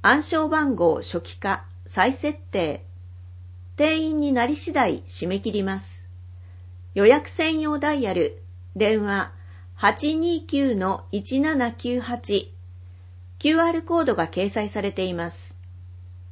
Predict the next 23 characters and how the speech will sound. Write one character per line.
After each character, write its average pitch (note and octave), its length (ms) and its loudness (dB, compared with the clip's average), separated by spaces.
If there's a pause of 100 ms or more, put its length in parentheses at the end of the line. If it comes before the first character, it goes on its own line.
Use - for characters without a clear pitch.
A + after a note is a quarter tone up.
(1200)
対 B3+ 220 8
象、 A3 520 0 (260)
一、 - 500 -2 (460)
マ B3+ 180 6
イ D4+ 40 4
ナ E4 160 2
ン E4 100 -2
バ D#4 140 2
ー - 100 -6
カ D4 220 2
ー G3+ 40 -2
ド D#3+ 320 2
交 B3 240 6
付 B3+ 160 -4
通 A3+ 280 -4
知 - 120 -16
書、 - 380 0 (500)
電 A#3+ 220 4
子 D#4 160 0
証 D4+ 300 2
明 C#4 240 4
書 A3 260 0
発 - 320 0